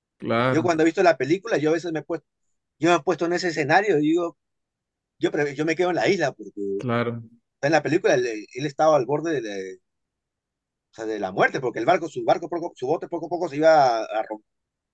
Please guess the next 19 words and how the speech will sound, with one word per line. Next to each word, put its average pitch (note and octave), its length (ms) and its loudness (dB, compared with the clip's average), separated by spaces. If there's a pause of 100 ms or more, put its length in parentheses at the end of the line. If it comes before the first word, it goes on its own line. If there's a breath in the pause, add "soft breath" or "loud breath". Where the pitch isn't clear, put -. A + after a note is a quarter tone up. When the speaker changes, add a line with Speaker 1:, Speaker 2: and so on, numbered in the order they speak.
Speaker 2:
rompiendo, C3 680 2
pues, C3+ 180 -2
¿no? F#3 100 -4
Se - 100 -8
iba D#3 160 6
Speaker 1:
Pero A3 280 8
Speaker 2:
desarmando. - 0 -
Speaker 1:
¿qué D4+ 180 6
es C#4+ 40 8
lo, C#4+ 280 6
qué B3+ 120 0
es C#4+ 60 4
lo D4 180 -2
que G#3+ 180 2
gatilla F#3+ 840 0 (140)
que D#3 320 6
él F#3 320 2
quiera F#3+ 440 0
salir B2+ 720 -2